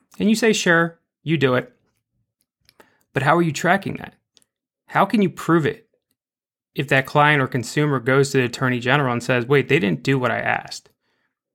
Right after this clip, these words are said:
How are you gonna show any process in place? And I can tell you,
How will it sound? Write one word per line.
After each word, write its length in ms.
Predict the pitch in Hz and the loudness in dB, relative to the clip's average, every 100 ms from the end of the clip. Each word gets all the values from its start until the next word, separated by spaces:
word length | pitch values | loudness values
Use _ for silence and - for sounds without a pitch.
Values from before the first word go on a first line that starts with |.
| _ _ _ _ _ _ _ _ | _ _ _ _ _ _ _ _
How 180 | - 160 | 0 2
are 60 | |
you 100 | 208 | 4
gonna 160 | 190 170 | 4 2
show 280 | - 170 156 | 2 2 2
any 200 | 147 135 | 2 -2
process 640 | - - 135 - - - | -2 -2 -2 -2 -8 -8
in 80 | - | -12
place? 440 | - - - - _ _ _ _ - | -8 -10 -10 -20 _ _ _ _ -2
And 100 | 139 | 0
I 60 | |
can 120 | 139 | 2
tell 160 | 147 180 | 2 2
you, 320 | 208 151 135 | 4 2 0